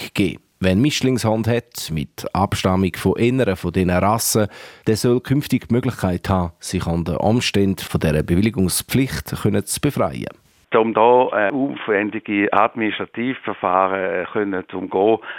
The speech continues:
Speaker 2: schaffen wir jetzt die Möglichkeit, dass ein Hundehalter, äh, sich aktiv mit dem Gentest kann, äh, von dieser Bewilligungspflicht befreien, also auch da Klarheit schaffen.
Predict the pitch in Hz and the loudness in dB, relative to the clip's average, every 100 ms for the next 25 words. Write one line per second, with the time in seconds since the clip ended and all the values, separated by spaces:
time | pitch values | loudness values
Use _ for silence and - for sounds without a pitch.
0 | - _ - 101 101 107 92 90 - 117 | -16 _ -2 0 0 -2 -2 -2 -4 -2
1 | 110 - - - 98 90 - - - - | -2 -2 -4 0 2 2 -2 -14 -18 -16
2 | - 90 90 98 95 117 107 98 92 90 | -6 -6 -6 -8 -6 -4 -2 -4 0 0
3 | 92 - 87 - - _ - - - - | 0 -4 -8 -10 -20 _ -8 -6 -8 -8
4 | - 113 139 - 127 107 110 95 87 85 | 2 2 2 -4 -8 -6 -8 -8 -8 -8
5 | - 110 123 - 104 101 - - - - | -2 0 0 0 -2 -2 -10 -16 -20 -18
6 | - - 92 92 87 82 87 117 101 98 | -8 -2 -2 -2 -4 -6 -4 -2 0 0
7 | 90 90 95 104 95 98 - - 98 90 | -2 -4 -4 -4 -6 -10 -12 -8 -6 -6
8 | - 87 120 131 143 131 - - 101 113 | -8 -2 2 2 0 -4 -8 -2 0 2
9 | 98 98 85 90 - - - 82 76 76 | 2 2 2 0 -2 -6 0 2 0 -2
10 | 67 - 67 - - | -8 -10 -12 -14 -20